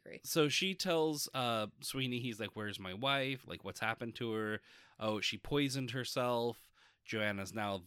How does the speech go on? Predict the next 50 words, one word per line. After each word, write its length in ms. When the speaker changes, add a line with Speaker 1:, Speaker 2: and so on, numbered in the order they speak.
Speaker 2:
the 60
ward 560
of 180
the 80
guy 200
who 160
raped 360
your 120
wife." 440
Speaker 1:
Right. 280
Speaker 2:
And 800
he's 200
like, 220
"Well, 400
I'm 300
now 380
Sweeney 420
Todd." 600
'Cause 120
she, 300
she 200
knows 180
who 100
he 100
is. 260
She 120
Speaker 1:
Mm-hmm. 40
Speaker 2:
recognized 380
him. 80
She's 260
been 160
in 80
love 160
with 160
him 100
forever. 840
Um, 400
and 180
she 160
brings 380
out 160
his 220
razors. 440
He's, 200
like, 180
this 160
nice 340
set 300
of 180
razors. 560